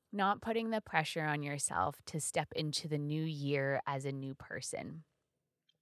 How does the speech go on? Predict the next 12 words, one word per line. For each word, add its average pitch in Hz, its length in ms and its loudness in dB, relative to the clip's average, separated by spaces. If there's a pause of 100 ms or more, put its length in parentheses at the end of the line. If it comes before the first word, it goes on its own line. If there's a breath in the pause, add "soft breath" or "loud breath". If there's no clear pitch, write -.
(840 loud breath)
Maybe 185 600 2
the 170 120 0
gift - 340 -2
that 170 200 0
you 160 100 -6
give 147 280 -6
back 151 320 -2
to - 120 -6
yourself 147 760 0
is 165 120 -4
simply 156 580 -4
acknowledging 170 1400 -2